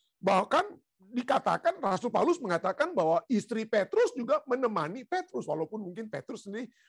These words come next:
dalam suratan satu Petrus, dua Petrus, tiga Petrus, nggak pernah dia tulis tentang istrinya ya. Atau tidak ada penulis-penulis Injil yang menulis tentang istri Petrus, yang ikut-ikutan dengan Petrus. Kenapa?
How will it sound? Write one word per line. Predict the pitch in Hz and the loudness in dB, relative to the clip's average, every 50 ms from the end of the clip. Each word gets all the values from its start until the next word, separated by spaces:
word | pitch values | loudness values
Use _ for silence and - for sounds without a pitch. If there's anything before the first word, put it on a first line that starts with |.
| _ _ | _ _
dalam | 147 147 156 151 | -4 -2 -2 -2
suratan | 139 - 156 156 147 - 147 127 | -2 -2 -2 -2 -2 -2 -6 -8
satu | 120 131 - - 127 | -8 -10 -14 -14 -10
Petrus, | - 220 220 220 - 175 175 - | -8 -6 -6 -6 -6 -8 -8 -8
dua | - 147 135 | -8 -8 -6
Petrus, | - 170 165 180 170 | -4 -4 -4 -6 -8
tiga | - 160 135 139 139 | -10 -10 -10 -8 -8
Petrus, | - 139 - - 143 - | -8 -8 -10 -10 -12 -12
nggak | 165 151 - | -10 -10 -10
pernah | - 151 165 170 | -8 -8 -6 -6
dia | 180 202 | -6 -6
tulis | - 165 165 185 | -6 -6 -6 -6
tentang | 170 170 139 - 131 135 - | -6 -6 -8 -8 -10 -10 -10
istrinya | 208 151 - 185 208 226 190 156 | -12 -14 -10 -8 -6 -4 -4 -4
ya. | 127 139 185 - _ _ _ _ _ | -6 -6 -10 -12 _ _ _ _ _
Atau | - 156 147 - 254 | -14 -12 -10 -8 -8
tidak | - 196 170 160 160 170 | -4 -2 0 2 2 2
ada | - - 208 - _ _ _ _ _ _ - | 2 0 -2 -4 _ _ _ _ _ _ -6
penulis-penulis | 165 165 170 165 - - 185 175 170 - - | -4 -2 -4 -4 -6 -6 -4 -4 -4 -4 -6
Injil | 208 160 160 143 285 285 | -8 -6 -6 -4 -4 -2
yang | 254 196 170 170 | -2 -2 -2 -2
menulis | 170 165 175 196 269 294 - | -4 -4 -2 -2 -2 -4 -6
tentang | - 156 135 - 196 202 - | -8 -8 -4 -4 -4 -4 -6
istri | 185 - - 165 175 | -12 -10 -8 -6 -6
Petrus, | - 202 214 214 240 233 208 - | -4 -4 -4 -4 -4 -6 -6 -6
yang | 165 156 | -8 -10
ikut-ikutan | 190 165 - 196 - 202 - 190 - - 190 185 | -8 -10 -12 -10 -10 -10 -10 -8 -4 -4 -4 -4
dengan | 185 185 180 | -4 -6 -8
Petrus. | 175 - 359 370 - 254 214 165 - - | -6 -6 -6 -6 -6 -8 -10 -10 -10 -10
Kenapa? | 247 302 320 - 180 233 | -12 -10 -8 -8 -8 -8